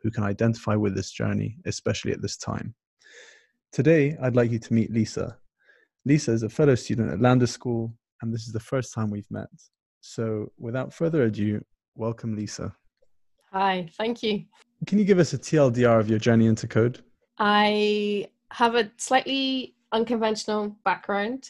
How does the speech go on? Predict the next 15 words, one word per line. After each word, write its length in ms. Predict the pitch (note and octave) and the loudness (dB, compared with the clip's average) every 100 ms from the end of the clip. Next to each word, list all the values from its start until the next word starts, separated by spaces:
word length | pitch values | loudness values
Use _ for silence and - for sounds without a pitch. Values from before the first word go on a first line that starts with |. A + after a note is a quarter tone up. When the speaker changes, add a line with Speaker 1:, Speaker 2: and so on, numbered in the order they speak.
| - | -6
Speaker 2:
I 320 | G3 G3 G3 | -2 0 -2
was 200 | F#3+ G3 | -2 -4
a 60 | G3+ | -4
teacher 380 | B3+ B3 A3 G3+ | -6 -6 -6 -6
first, 580 | F#3 F#3 G#3+ - - - | -6 -6 -8 -12 -18 -6
uh, 220 | F#3 F3 F3 | -2 -2 -4
and 120 | F#3 | -4
I 60 | F3+ | -2
did 160 | F3+ F#3 | -2 -2
my 140 | F#3 | -2
degree 340 | F#3+ F#3 F3+ | -2 -4 -4
in 80 | F3 | -4
the 60 | F3 | -4
nineties. 640 | D#3 D#3+ F#3+ A3+ - - _ _ _ _ - | -6 -6 -6 -8 -10 -20 _ _ _ _ -4
Um, 280 | G3 F#3 | -2 -2